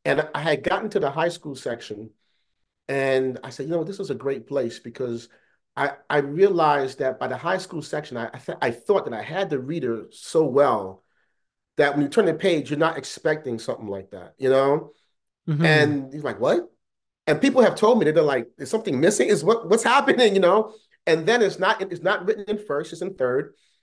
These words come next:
Speaker 1: you know? So it's a, it's, it's a whole different, and I, I think that really, and then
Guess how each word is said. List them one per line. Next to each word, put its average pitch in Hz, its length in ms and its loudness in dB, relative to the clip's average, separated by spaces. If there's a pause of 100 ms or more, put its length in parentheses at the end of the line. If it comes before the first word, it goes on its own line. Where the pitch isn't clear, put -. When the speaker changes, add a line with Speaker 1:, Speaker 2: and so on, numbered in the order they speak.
(320)
Speaker 1:
you 208 100 8
know? 214 220 6
So 226 180 4
it's 202 140 2
a, 202 160 4
it's, 196 280 0
it's 196 140 2
a 185 60 6
whole 220 260 4
different, 208 420 2 (320)
and 143 160 -6
I, 151 220 -10
I 147 140 2
think 156 300 -4
that 151 280 0 (180)
really, 151 420 -4 (240)
and 143 180 2
then 180 400 4